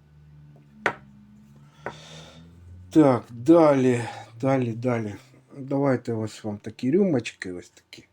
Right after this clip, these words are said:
словив. Ось така рюмочка.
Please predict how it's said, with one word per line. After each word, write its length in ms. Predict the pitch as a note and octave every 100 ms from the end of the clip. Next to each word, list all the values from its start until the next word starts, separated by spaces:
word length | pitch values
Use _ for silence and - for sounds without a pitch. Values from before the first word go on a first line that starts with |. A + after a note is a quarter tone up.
| _ _ _ _ _ _
словив. 600 | - - G#2 C#3+ E3 - - _ _ _ _ -
Ось 180 | F#3 -
така 380 | _ _ - F#2+
рюмочка. 580 | F#3 E3+ D#3 - -